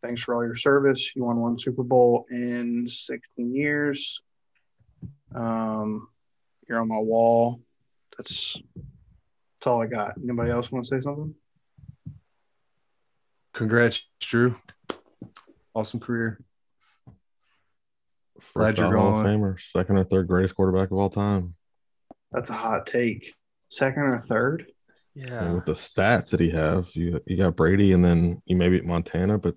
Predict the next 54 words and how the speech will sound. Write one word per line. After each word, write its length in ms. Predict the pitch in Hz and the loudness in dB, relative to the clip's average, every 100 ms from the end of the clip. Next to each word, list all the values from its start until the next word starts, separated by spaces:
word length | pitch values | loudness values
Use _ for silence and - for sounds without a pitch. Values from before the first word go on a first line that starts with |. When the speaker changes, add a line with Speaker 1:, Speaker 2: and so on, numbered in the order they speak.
| _ | _
Speaker 3:
like, 140 | 90 80 - | -10 -10 -8
the 60 | 92 | -8
stats 320 | - 95 101 | 0 2 2
that 100 | 110 | 2
he 80 | 104 | 4
has, 400 | 107 104 98 - - | 6 4 2 -2 -8
one 260 | - 101 | 2 2
Super 260 | 92 92 90 | 4 0 0
Bowl. 240 | 87 92 | 0 2
I 40 | 92 | 4
mean, 280 | 90 85 - _ _ _ _ _ - | 4 2 -2 _ _ _ _ _ -4
no, 220 | 90 90 | 0 0
no 240 | 80 90 | 2 0
shade 420 | 82 90 82 87 - | 2 2 4 2 2
to, 300 | 85 78 - _ _ | 0 0 -4 _ _
to 180 | - - | -12 -4
Aaron 440 | 87 85 85 85 | -2 0 2 2
or, 360 | 78 73 85 - _ | 0 -2 -4 -10 _
or 80 | 82 | -8
Brett 400 | 82 87 85 80 - | -2 2 4 2 0
or, 360 | 82 76 80 78 _ _ _ _ _ _ _ _ _ | 2 2 2 -2 _ _ _ _ _ _ _ _ _
um, 140 | 87 82 | -8 -6
I 80 | - | -2
mean, 220 | 90 80 - | 0 0 0
Elway 360 | 95 90 87 | 4 6 6
doesn't 200 | 90 87 | 4 2
have 160 | 82 87 | 2 2
anywhere 260 | 87 82 67 | 2 0 -2
close 300 | - 87 - | 0 -2 -2
to 60 | |
the 80 | 87 | -8
stats 360 | - 85 78 - | -6 -2 -2 -2
Speaker 4:
Troy 440 | - 127 107 110 | 2 2 2 -2
Speaker 3:
that, 80 | - | -2
Speaker 4:
Aikman. 360 | 117 117 120 - | -2 0 -2 2
Speaker 3:
that 140 | 92 | 2
Brees 300 | 82 87 85 | 4 2 2
does. 540 | 82 82 87 85 - - - _ _ _ _ _ _ _ | 2 2 2 -2 -10 -20 -20 _ _ _ _ _ _ _
Well, 240 | - 76 65 | -4 -4 -2
then 140 | 71 82 | -4 -2
fuck, 260 | 95 87 | 0 0
let 120 | 87 | 2
me 40 | 85 | 4
say 160 | 90 80 | 4 2
Terry 180 | 87 85 | 2 2
Bradshaw, 400 | 87 92 78 78 | 2 0 -2 -4
so 140 | 80 | -2
we 100 | 85 | 0
all 160 | 85 85 | 2 2
get 180 | 78 | 0
shout 220 | - 82 80 | 0 0 0
out. 180 | 73 | 0
Speaker 1:
Yeah, 200 | - 92 | 2 4
Speaker 3:
Um, 240 | 92 87 | 6 4